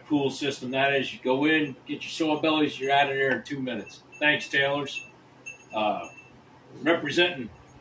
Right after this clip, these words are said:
Hooligan Fishing today, my buddy Rob Caston, great bass fisherman. Check his stuff out on YouTube.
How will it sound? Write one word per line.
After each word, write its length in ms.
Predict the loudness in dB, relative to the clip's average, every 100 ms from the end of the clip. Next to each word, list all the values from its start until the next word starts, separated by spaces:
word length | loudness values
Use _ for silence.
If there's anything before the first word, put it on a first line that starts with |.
| -16 -8 -4
Hooligan 400 | 6 8 8 6
Fishing 400 | 4 2 4 0
today, 480 | 0 2 4 4 2 -6 -8
my 80 | -2
buddy 320 | 4 6 6
Rob 340 | 6 6 6
Caston, 540 | 2 4 4 2 -4 -4 -12 -20 -20 -20 -20 2
great 260 | 4 4
bass 300 | 8 8 8
fisherman. 580 | 6 2 4 2 2 0
Check 280 | -4 -2 2
his 180 | 2 0
stuff 300 | 0 -2 2
out 180 | 2 2
on 160 | 2
YouTube. 600 | 4 4 4 6 8 6